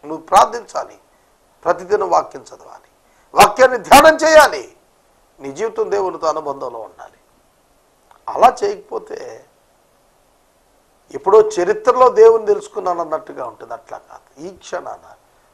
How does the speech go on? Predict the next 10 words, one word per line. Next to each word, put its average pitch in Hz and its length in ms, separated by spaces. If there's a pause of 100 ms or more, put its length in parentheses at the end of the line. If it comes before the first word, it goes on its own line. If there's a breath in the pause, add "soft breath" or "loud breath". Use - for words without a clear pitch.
(120)
నీ 139 140
వ్యక్తిగత 175 400
జీవితంలో 120 520
దేవుడు 117 300
కావాలి. - 480 (1800)
సేవించుట 233 720
నేర్చుకోవాలి. - 720 (680)
Serve 190 560
your 117 280
God. 95 180